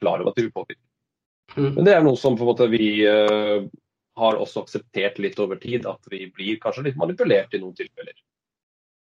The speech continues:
Speaker 2: Ja, for
Speaker 1: Men
Speaker 2: kan du si sånn, eh, ikke sant, med at vi ser det. Det er egentlig, vi ser en person på en gitt lokasjon, med gitte interesser, med, som gjør gitte interaksjoner eller transaksjoner digitalt, og han har et navn.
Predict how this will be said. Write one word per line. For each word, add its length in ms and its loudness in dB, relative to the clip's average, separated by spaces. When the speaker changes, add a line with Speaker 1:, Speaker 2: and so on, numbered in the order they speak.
Speaker 2:
Ja, 80 -2
for 20 4
Speaker 1:
Men 120 6
Speaker 2:
kan 100 4
du 80 4
si 220 0
sånn, 480 2
eh, 500 0
ikke 100 -2
sant, 260 -2
med 300 2
at 180 2
vi 180 -2
ser 400 0
det. 100 -4
Det 80 2
er 40 4
egentlig, 280 2
vi 100 0
ser 280 0
en 120 2
person 560 2
på 120 -2
en 100 4
gitt 240 0
lokasjon, 640 0
med 140 -2
gitte 340 0
interesser, 640 0
med, 420 2
som 160 0
gjør 180 4
gitte 540 0
interaksjoner 1000 0
eller 180 0
transaksjoner 640 4
digitalt, 640 0
og 140 2
han 180 4
har 180 0
et 100 -2
navn. 320 -2